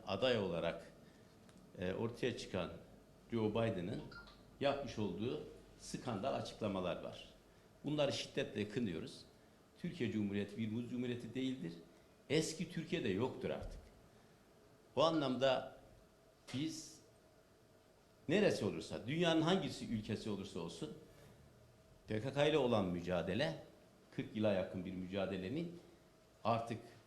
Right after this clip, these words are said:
sonuna geldiğimizde söyleyebiliriz. Aynı zamanda Türkiye coğrafyası sıkıntılı bir yerde. Tarihler boyunca burada kavgalar, gürültüler, savaşlar eksik olmamış.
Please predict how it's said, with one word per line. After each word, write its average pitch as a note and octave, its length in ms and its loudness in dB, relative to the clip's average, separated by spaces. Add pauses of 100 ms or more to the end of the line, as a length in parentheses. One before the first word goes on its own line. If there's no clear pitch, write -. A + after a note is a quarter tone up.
(160)
sonuna C3 480 2
geldiğimizde G#2 960 2 (500)
söyleyebiliriz. F2 1080 0 (500)
Aynı D#3+ 220 2
zamanda A#2 800 2 (440)
Türkiye D#3 320 0
coğrafyası G#2+ 840 2 (640)
sıkıntılı E3 640 2
bir B2+ 120 4
yerde. E2 560 -2 (420)
Tarihler E3+ 680 4
boyunca A#2 380 2
burada A2 360 0
kavgalar, G2+ 640 0
gürültüler, A2 400 -2
savaşlar A2+ 580 -2
eksik G#2+ 320 -6
olmamış. A#2 540 -4